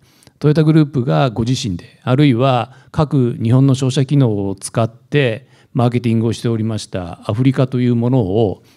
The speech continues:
まあ、トヨタ通商さんが一手にインテグレートした形で収めることができ、かなり飛躍的にビジネスを伸ばされたということがあります。まあ、この三つのポイント、キーワードが、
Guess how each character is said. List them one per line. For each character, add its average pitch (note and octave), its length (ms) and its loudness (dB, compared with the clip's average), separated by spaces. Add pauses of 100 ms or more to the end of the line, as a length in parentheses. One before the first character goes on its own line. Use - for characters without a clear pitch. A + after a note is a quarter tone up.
(120)
ま C#3 80 2
あ、 C3 60 0
ト C#3 100 2
ヨ C#3 60 2
タ C#3 120 2
通 C3+ 200 2
商 A2+ 180 -4
さ F#2+ 120 -6
ん F#2+ 60 -4
が - 80 -6
一 F3+ 120 -4
手 B2+ 260 -2
に F2 260 -6 (400)
イ C3 140 0
ン E3+ 40 2
テ E3+ 120 0
グ E3+ 80 2
レ E3+ 100 2
ー D3 40 0
ト A2 100 -8
し - 80 -14
た G#2+ 100 -8
形 G2 500 -8
で D3 360 0 (120)
収 A#2 140 0
め A#2 140 2
る G#2 60 -2
こ - 120 -8
と D3 100 -2
が A2+ 140 0
で F#2+ 160 -4
き、 E2 300 -10 (160)
か E3+ 160 2
な E3+ 80 6
り A#2+ 80 2
飛 D3 120 -2
躍 D3 160 0
的 C#3+ 220 -4
に C#3+ 180 2
ビ C3+ 240 -4
ジ C3 80 2
ネ G2+ 80 0
ス B2+ 120 -4
を - 20 -2
伸 G2 120 -4
ば G#2 100 -8
さ A2 100 -10
れ F2+ 80 -12
た - 120 -14
と - 100 -14
い F#2 100 -6
う F#2 80 -2
こ A2+ 140 -6
と D3+ 80 2
が A#2+ 160 2
あ - 40 -16
り - 60 -8
ま E2+ 120 -14
す。 - 120 -20 (460)
ま E3 80 2
あ、 - 20 0
こ F3+ 80 2
の F3 80 6
三 F3 120 4
つ - 80 0
の E3+ 120 6
ポ C3+ 140 2
イ B2 60 4
ン A#2+ 40 -2
ト、 A#2+ 240 0
キ D#3 140 -2
ー D3+ 80 4
ワ D3+ 80 4
ー C#3+ 40 2
ド A#2 100 -4
が、 F#2 240 -10